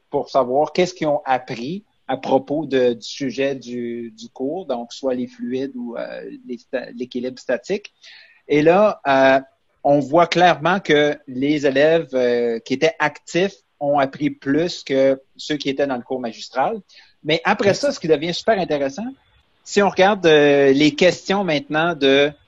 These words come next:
de, du, euh, du feeling of, euh, learning, donc, euh, de comment est-ce que tu penses que t'as appris,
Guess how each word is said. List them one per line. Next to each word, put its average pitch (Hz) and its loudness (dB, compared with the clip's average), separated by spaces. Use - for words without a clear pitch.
de, 127 0
du, 123 -4
euh, 113 -2
du 123 -8
feeling 180 0
of, 127 -4
euh, 123 -2
learning, 131 -6
donc, 123 -6
euh, 110 -6
de 113 -8
comment 160 -4
est-ce 196 -8
que 185 -4
tu - -14
penses 156 -8
que - -8
t'as 135 -2
appris, 131 -8